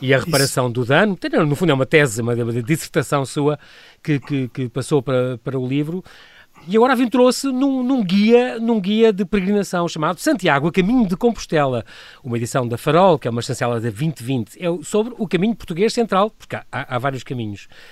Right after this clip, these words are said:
Speaker 1: E que,
Speaker 2: Uhum.
Speaker 1: onde diz logo na capa, descubra o segredo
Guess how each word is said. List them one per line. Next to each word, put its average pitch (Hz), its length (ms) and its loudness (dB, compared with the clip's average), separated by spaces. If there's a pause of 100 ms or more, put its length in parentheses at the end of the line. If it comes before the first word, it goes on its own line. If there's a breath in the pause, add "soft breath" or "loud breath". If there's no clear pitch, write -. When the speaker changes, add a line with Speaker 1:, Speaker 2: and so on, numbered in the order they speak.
(160 loud breath)
Speaker 1:
E 208 120 2
que, 226 220 4
Speaker 2:
Uhum. 247 60 0
Speaker 1:
onde 202 380 6
diz 202 220 0
logo 202 200 6
na 185 120 2
capa, 175 320 0
descubra 196 520 2
o 156 60 2
segredo 143 500 0